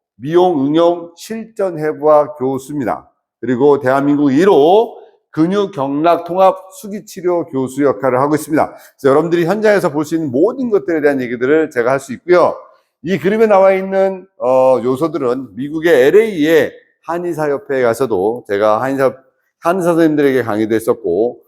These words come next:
또 일본의 우다가와 게니치의 근막 이론, 그다음에 구로카 선생님의 오래된 균정학의 이론을 바탕으로 해서 여러분들의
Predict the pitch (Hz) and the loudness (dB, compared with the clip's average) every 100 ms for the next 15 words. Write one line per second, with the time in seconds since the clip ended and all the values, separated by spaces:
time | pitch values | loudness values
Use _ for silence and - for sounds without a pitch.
0 | _ - 180 127 - - _ 123 135 160 | _ 0 2 2 0 -12 _ -6 -4 0
1 | 202 175 202 269 220 208 170 135 139 131 | 0 -2 0 0 2 2 2 0 -4 -6
2 | - 139 147 143 143 127 131 135 127 110 | -8 -4 0 2 0 -6 -6 0 0 0
3 | 113 95 76 _ _ - 117 117 127 135 | -2 -2 -6 _ _ -4 0 2 4 4
4 | 131 123 139 170 180 156 160 165 156 160 | 2 -2 -2 -2 0 2 2 4 2 0
5 | 107 139 190 - _ _ 98 135 170 175 | 0 0 -2 -6 _ _ -2 2 4 4
6 | 180 170 160 - 190 214 208 175 147 143 | 4 2 -2 -8 -8 0 0 2 0 -2
7 | 123 123 123 120 107 101 127 117 101 98 | -2 -2 -2 -4 -4 -4 -4 -4 -2 -2
8 | 107 95 85 120 147 _ _ 101 113 113 | 0 -2 -2 -4 -6 _ _ 0 0 0
9 | 107 127 131 | 2 2 2